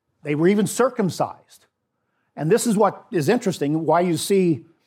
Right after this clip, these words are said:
in a, in a sense, no qualms about Philip going up there,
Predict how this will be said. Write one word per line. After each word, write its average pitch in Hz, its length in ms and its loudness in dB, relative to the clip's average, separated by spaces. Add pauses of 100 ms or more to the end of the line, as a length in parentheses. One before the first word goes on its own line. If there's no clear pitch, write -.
(140)
in 147 120 -2
a, 147 80 0
in 156 180 -4
a 139 60 -4
sense, - 580 -2 (440)
no 165 200 0
qualms 208 500 2
about 165 320 2
Philip 240 260 2
going 156 300 2
up 247 220 0
there, 131 340 -4